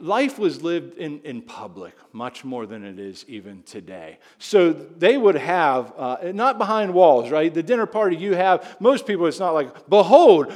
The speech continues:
a woman of the city just shows up at your dinner party." Probably not gonna happen. There,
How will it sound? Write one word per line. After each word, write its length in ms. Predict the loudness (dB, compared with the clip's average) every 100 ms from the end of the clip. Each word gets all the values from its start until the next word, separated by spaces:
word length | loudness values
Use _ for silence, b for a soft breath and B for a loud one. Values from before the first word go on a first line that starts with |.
| B
a 100 | 2
woman 360 | 4 2 4
of 140 | 2 2
the 100 | 0
city 340 | -2 -2 -2
just 240 | -2 -4 -2
shows 340 | -2 0 0
up 220 | -2 -2
at 80 | -4
your 120 | -6
dinner 260 | -6 -6 -6
party." 320 | -8 -10 -10 B B
Probably 300 | -6 -2 -2
not 220 | -2 -4 -4
gonna 160 | -8
happen. 480 | -8 -6 -8 -8 -14 B B B
There, 720 | -18 -4 0 2 2 0 -4